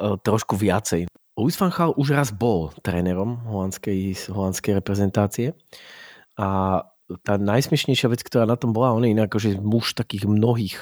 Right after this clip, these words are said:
eh, slov, kedy on dosť, eh, veľmi egotripersky vystupuje pri podpise nových zmluv a vôbec sa nehambí povedať. Vieš, veľa trénerov je takých ostýchavých, že áno, tak pokúsime sa, urobíme všetko, toto, toto.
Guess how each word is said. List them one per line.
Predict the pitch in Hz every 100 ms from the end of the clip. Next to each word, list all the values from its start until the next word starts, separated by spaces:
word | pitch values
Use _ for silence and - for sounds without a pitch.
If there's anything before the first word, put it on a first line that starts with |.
| -
eh, | 101
slov, | 98 - 104 107 104
kedy | - 101 104
on | 101 104 98
dosť, | 110 - - _ - - - - _ -
eh, | 101 98
veľmi | 101 104 120 120 -
egotripersky | - 107 113 - 110 - 98 - -
vystupuje | 98 - 104 - 98 98
pri | - 98
podpise | - 107 - 120 120
nových | 98 95 101 110
zmluv | 101 107
a | 95
vôbec | 104 104
sa | 110 107
nehambí | 107 107 104
povedať. | 110 104 101 101 101 - - - -
Vieš, | 107 110
veľa | 113 104
trénerov | 104 98 104 101
je | 98
takých | 110 - 110 -
ostýchavých, | - - 165 - 92 92 95
že | 95 90 - - -
áno, | 95 117 127 107
tak | 107
pokúsime | - 113 - 117 - 110 98
sa, | 98
urobíme | 98 110 107 107
všetko, | 101 - 120 - - 101 98 98
toto, | - 117 127 110
toto. | 101 104 151